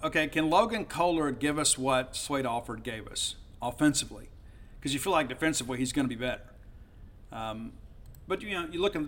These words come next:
you know, last year's numbers, you know, for Kohler, you know, played in fifty-two games, sixty-five hits,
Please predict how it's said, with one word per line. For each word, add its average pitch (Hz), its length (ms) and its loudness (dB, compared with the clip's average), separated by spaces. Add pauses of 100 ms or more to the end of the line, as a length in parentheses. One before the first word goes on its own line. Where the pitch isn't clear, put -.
(100)
you 151 80 0
know, 127 80 0
last 139 300 0
year's 135 200 2
numbers, 151 460 -2 (240)
you 143 80 0
know, 135 40 0
for 127 120 -10
Kohler, 151 420 -2 (720)
you 139 60 -4
know, 131 80 -4
played 175 220 4
in 156 80 -4
fifty-two 190 420 -4
games, 170 440 -2 (1120)
sixty-five 180 640 4
hits, 143 380 -2